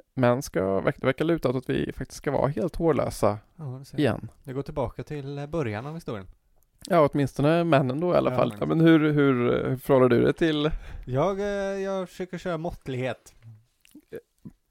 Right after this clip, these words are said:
Speaker 1: vadå, så du har, du har bara rakat halva bröstet?
Speaker 2: <laughs> Ja, exakt. Nej, jag, eh, börjar raka vissa delar av kroppen, men inte, men inte, jag är inte så extrem som, eh, det du beskrev nu.
Speaker 1: Nej, alltså, jag kan, jag kan nästan vara öppen för att raka bröstet.
Speaker 2: Ja,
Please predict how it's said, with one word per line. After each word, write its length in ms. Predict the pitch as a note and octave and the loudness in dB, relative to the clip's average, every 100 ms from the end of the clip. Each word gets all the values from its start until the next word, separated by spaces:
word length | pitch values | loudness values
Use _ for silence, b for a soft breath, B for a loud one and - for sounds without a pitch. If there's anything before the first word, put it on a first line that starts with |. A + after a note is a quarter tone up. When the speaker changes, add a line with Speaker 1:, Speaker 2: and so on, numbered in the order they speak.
| - | -2
Speaker 1:
vadå, 220 | C3+ C#3 | 4 4
så 100 | - | 6
du 80 | B2+ | 4
har, 320 | B2+ B2+ A#2+ | 8 8 6
du 200 | A2+ B2+ | 6 8
har 60 | B2+ | 10
bara 220 | C3 C3 | 10 10
rakat 220 | B2 B2 | 8 6
halva 260 | B2+ D3+ D3+ | 4 6 8
bröstet? 300 | B2+ - A2+ - | 6 2 -6 -8
Speaker 2:
<laughs> 120 | - | -6
Ja, 120 | D3+ | -4
exakt. 400 | C3 - - _ D3 B B B | -6 -10 -20 _ -20 B B B
Nej, 180 | A2 A#2+ | -12 -8
jag, 400 | C3 D3+ E3+ E3+ | -6 -6 -6 -8
eh, 60 | E3+ | -10
börjar 220 | F3+ F3+ | -10 -8
raka 240 | F3+ - | -8 -8
vissa 220 | - - | -10 -8
delar 180 | A2+ G#2+ | -10 -10
av 40 | G#2+ | -14
kroppen, 340 | - - B2+ | -16 -20 -16
men 80 | C#3+ | -14
inte, 460 | B2 - G#2+ G#2 G#2+ | -14 -14 -12 -12 -8
men 160 | C3 | -6
inte, 180 | C3 C3 | -6 -4
jag 140 | C3+ C3 | -2 -2
är 40 | |
inte 160 | B2+ B2+ | -4 -6
så 140 | D3 | -6
extrem 440 | B2+ - A#2+ G#2+ | -6 -8 -8 -8
som, 300 | - G#2+ G2+ | -10 -14 -12
eh, 60 | G2 G#2 | -14 -14
det 140 | G#2 G2 | -16 -18
du 80 | |
beskrev 340 | G2+ G#2+ B2 G#2 | -18 -18 -18 -18
nu. 120 | A2+ _ _ _ _ _ _ - - | -20 _ _ _ _ _ _ -20 -8
Speaker 1:
Nej, 120 | G3 | -4
alltså, 180 | - D#3+ | -2 -2
jag 140 | F2 | -2
kan, 200 | - C#3 | -2 -4
jag 140 | - - | -6 -4
kan 120 | B2 | -6
nästan 240 | D4+ - | -6 0
vara 60 | D#3 | 0
öppen 240 | - A2 | 0 -8
för 120 | A#2+ | -4
att 60 | G#2+ | -6
raka 200 | - A#2+ | -4 -6
bröstet. 500 | A#2+ - - - _ | -6 -12 -18 -20 _
Speaker 2:
Ja, 240 | B2+ D#3+ | -10 -8